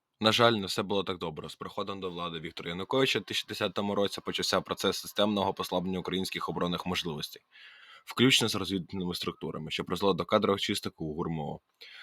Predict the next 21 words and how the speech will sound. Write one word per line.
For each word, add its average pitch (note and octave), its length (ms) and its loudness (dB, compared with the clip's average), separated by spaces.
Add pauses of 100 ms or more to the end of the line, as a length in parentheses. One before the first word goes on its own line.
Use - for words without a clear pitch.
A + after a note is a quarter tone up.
(120)
Було A2 160 8
звільнено B2 420 4
або F#2 160 4
усунуто G#2 360 2
багатьох F#2 400 2
професійних G2 580 -2
розвідників, F2 600 -2
які F#2 220 0
орієнтувалися F2+ 560 2
на E2+ 60 -2
співпрацю F2 460 -2
із D#2+ 80 -2
Заходом. D2+ 460 -4
Зросла G#2+ 340 6
активність G#2 360 0
російських G2 480 -2
агентів F2+ 460 -2
у F#2 60 -2
системі F2+ 300 0
безпеки F2 400 -4
України. D#2+ 460 -2